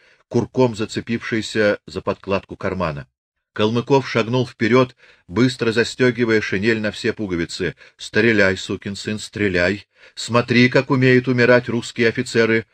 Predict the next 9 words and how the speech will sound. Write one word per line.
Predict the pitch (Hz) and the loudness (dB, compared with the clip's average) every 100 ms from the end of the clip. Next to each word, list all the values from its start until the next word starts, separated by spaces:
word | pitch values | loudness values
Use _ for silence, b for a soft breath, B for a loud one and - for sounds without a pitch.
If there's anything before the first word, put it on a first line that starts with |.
| _ _ _ - | _ _ _ -4
Я | 90 120 135 | 2 4 4
и | 143 131 | 2 2
перед | 127 131 127 | 2 2 2
сме...» | - 131 139 160 156 - _ _ _ - | -2 0 4 4 2 -6 _ _ _ -2
Пуля | 120 131 127 127 - | 2 4 4 4 0
вошла | 90 85 - 90 101 | -4 -4 -4 -4 -2
ему | 101 85 90 | -2 -4 -6
в | 78 | -6
рот. | 80 71 _ | -6 -6 _